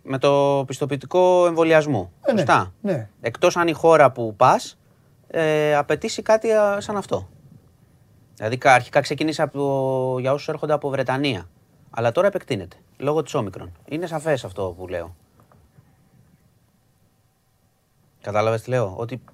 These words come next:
Speaker 1: είναι ένα οριζόντιο μέτρο τώρα λόγω του, ότι, της εξάπλωσης Όμικρον. Ασχέτως εμβολίου. Και είναι το πρώτο οριζόντιο μέτρο που λαμβάνουν. Μπορεί να μπει ο κόσμος να, να δει ακριβώς και τη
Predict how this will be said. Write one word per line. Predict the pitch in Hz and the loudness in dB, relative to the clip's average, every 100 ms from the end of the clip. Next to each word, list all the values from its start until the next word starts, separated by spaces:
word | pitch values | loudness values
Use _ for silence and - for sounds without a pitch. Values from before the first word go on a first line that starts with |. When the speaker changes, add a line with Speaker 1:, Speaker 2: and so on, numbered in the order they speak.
| - | -14
Speaker 1:
είναι | 151 156 | -6 -4
ένα | 175 170 | -2 -2
οριζόντιο | 160 135 160 156 143 | -2 -2 -2 -2 -2
μέτρο | 156 151 127 | -2 -2 -2
τώρα | 135 147 170 | 0 0 0
λόγω | 151 151 165 170 | 0 -2 -2 -4
του, | 170 | -4
ότι, | 165 160 151 | -4 -6 -10
της | 151 | -8
εξάπλωσης | 151 - 175 180 165 - | -6 -2 -2 -2 -4 -2
Όμικρον. | 170 120 98 90 87 _ _ _ _ - | 0 0 -2 -12 -18 _ _ _ _ -14
Ασχέτως | 117 117 175 143 127 | -12 -2 -2 -2 -4
εμβολίου. | 107 104 98 90 85 _ _ | -2 0 -2 -4 -8 _ _
Και | - | -4
είναι | 147 175 | -4 -2
το | 165 | -4
πρώτο | 170 190 160 | 2 4 4
οριζόντιο | 123 117 104 104 | 2 0 0 -2
μέτρο | 101 101 | -4 -6
που | 92 | -4
λαμβάνουν. | 98 95 92 95 | -4 -2 -4 -4
Μπορεί | 98 120 | -4 -2
να | 143 | -2
μπει | 143 | -2
ο | 151 | -2
κόσμος | 151 147 147 | -4 -6 -4
να, | 139 - | -4 -6
να | 113 117 | -6 -4
δει | 120 | -2
ακριβώς | 135 127 117 135 | -4 -4 -6 -8
και | - | -8
τη | 123 | -8